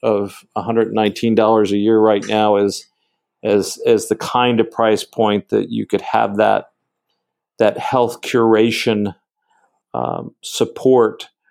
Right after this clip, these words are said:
running in the background of your lives, um, at, at very large scale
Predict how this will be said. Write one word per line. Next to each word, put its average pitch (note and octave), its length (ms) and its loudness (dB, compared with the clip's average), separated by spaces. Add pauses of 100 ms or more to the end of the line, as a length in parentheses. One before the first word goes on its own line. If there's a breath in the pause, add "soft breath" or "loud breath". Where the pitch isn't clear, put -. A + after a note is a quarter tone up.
(260)
running A2+ 340 2
in G#2+ 120 2
the G2+ 60 2
background G#2 560 0
of G2 120 -2
your G2 160 2
lives, G#2 640 0
um, G#2+ 500 -4
at, A2 300 -6
at G#2 200 -4
very G#2 280 2
large - 380 -2
scale - 520 -2